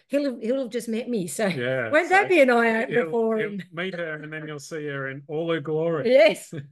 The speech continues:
Speaker 2: <laughs>
Speaker 1: My daughter's going, "Oh, he's nervous to meet you." And I'm like, <laughs> "Oh, just you wait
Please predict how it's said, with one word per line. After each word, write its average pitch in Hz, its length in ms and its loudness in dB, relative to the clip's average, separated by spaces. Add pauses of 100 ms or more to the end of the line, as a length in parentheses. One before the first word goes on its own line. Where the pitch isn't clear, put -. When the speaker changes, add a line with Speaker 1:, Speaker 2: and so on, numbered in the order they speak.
(120)
Speaker 2:
<laughs> - 1300 -16
Speaker 1:
My 269 80 6
daughter's 294 280 2
going, 277 180 2
"Oh, 294 100 2
he's 254 180 2
nervous 262 320 2
to 240 80 -4
meet 240 260 2
you." 202 140 2
And 196 80 4
I'm 196 100 2
like, 196 260 2
<laughs> - 40 -2
"Oh, 269 680 4
just - 320 -8
you 220 360 -12
wait 139 260 -12